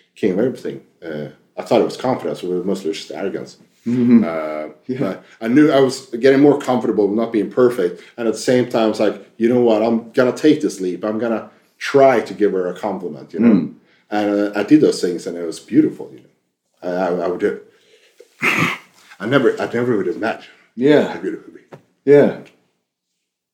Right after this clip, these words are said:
Speaker 2: Beautiful.
Speaker 1: Yeah.
Speaker 2: Yeah.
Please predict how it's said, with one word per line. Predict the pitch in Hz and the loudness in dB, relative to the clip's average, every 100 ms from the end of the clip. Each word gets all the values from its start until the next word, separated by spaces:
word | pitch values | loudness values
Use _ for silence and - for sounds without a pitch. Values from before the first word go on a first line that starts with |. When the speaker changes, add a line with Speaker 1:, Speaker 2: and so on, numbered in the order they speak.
| _ _ _ _ _ _ _ _ | _ _ _ _ _ _ _ _
Speaker 2:
Beautiful. | 135 135 101 - _ _ _ | 4 4 -2 -14 _ _ _
Speaker 1:
Yeah. | - - _ _ _ _ | -14 -14 _ _ _ _
Speaker 2:
Yeah. | 95 117 107 - | 0 2 2 -4